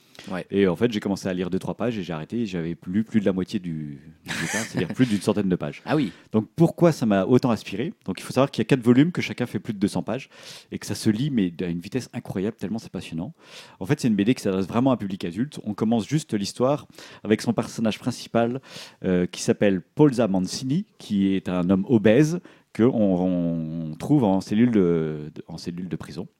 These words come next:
Speaker 2: en
Speaker 1: Ouais.
Speaker 2: fait.
Speaker 1: Ouais.
Speaker 2: Et il y a deux policiers qui viennent le chercher pour l'interroger.
Speaker 1: Ok.
Speaker 2: À ce moment-là, on ne sait rien d'autre de ce qui s'est passé. Et on va découvrir toute l'histoire de ce fameux Paul Zamancini au travers de son, euh, témoignage.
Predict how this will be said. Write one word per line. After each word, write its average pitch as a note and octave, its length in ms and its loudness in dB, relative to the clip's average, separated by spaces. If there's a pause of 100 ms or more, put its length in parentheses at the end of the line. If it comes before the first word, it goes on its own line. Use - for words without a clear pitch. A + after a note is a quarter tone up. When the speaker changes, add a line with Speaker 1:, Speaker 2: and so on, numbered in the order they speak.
Speaker 2:
en F2+ 40 -6
Speaker 1:
Ouais. E2+ 100 -6
Speaker 2:
fait. - 240 -12 (200)
Speaker 1:
Ouais. E2 200 -10
Speaker 2:
Et B2+ 140 8
il C#3 60 4
y A2+ 60 4
a G2 80 6
deux G2+ 160 4
policiers A2+ 300 0
qui - 100 -10
viennent G2+ 160 -2
le F#2 80 0
chercher - 380 -10 (520)
pour B2+ 160 4
l'interroger. F#2+ 460 -2 (640)
Speaker 1:
Ok. - 180 -12
Speaker 2:
À F2 120 -10
ce - 80 -20
moment-là, F2+ 220 -2
on G#2+ 80 -2
ne E2+ 80 -6
sait - 120 -12
rien G2+ 200 -2
d'autre B2 180 4
de F#2+ 120 2
ce E2 60 -2
qui - 120 -16
s'est - 80 -10
passé. - 320 -10 (400)
Et - 20 -4
on F#2+ 80 0
va G2+ 80 8
découvrir - 320 -2
toute - 220 -8
l'histoire - 260 0
de A#2 80 0
ce - 160 -4
fameux G2+ 320 2
Paul G2 200 0
Zamancini F2+ 580 -6
au F#2 160 -4
travers G#2 260 -4
de A2+ 240 0
son, G#2+ 420 -6
euh, E2 60 -2
témoignage. D#2 560 -6